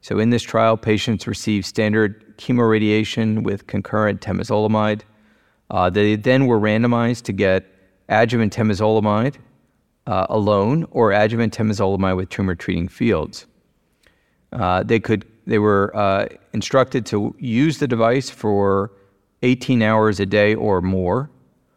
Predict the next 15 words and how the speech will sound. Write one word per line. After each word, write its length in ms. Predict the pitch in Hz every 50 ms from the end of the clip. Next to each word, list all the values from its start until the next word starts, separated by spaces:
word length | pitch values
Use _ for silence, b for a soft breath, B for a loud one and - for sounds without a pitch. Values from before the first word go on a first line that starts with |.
| _ _ _ _ _ _ _
and 320 | _ 113 107 104 104 104 101
they, 480 | 107 104 101 101 101 101 101 101 104 -
uh, 180 | - 104 101 95
continued, 840 | - - 123 110 - - 175 196 196 151 120 110 110 113 110 104 - _
if 160 | - 117 -
they 160 | - 110 107
chose 320 | 95 - - 160 165 147 -
to, 240 | - 123 117 113 110
all 200 | - 117 123 135
the 60 | 135
way 120 | 123 120
through 280 | 113 - - 123 120 110
to 180 | - - 101 90
second 440 | - - - 117 104 - 110 95
progression. 680 | - - 98 95 95 90 87 90 - - 107 104 101 -